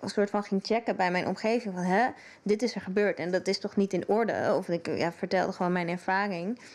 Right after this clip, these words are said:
En er werd heel erg naar mij gekeken alsof ik een of andere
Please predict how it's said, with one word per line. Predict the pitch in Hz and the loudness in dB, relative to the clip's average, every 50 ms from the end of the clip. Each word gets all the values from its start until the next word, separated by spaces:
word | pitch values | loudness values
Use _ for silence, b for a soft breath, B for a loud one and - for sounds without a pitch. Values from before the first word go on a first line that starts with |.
| B B B B B B B B B | B B B B B B B B B
En | - 208 208 214 214 196 - - B B B B B B B _ | 0 0 2 2 0 -2 -4 -8 B B B B B B B _
er | - 214 214 | 0 2 2
werd | 220 226 226 | 4 2 2
heel | 233 226 226 | 2 4 4
erg | 214 226 220 - | 4 2 2 0
naar | 220 208 208 | 0 2 2
mij | 208 202 196 185 208 202 208 220 | 2 0 0 2 2 2 0 0
gekeken | - 214 208 - 220 220 220 214 196 | -2 -4 -2 0 2 2 2 2 0
alsof | 202 202 202 196 202 | 0 0 0 -2 -2
ik | 196 - - - - | -4 -6 -8 -12 -6
een | - 196 202 202 | -2 0 0 0
of | 196 190 | 0 0
andere | 190 190 185 185 180 180 180 180 - | 0 0 0 2 2 2 2 0 -2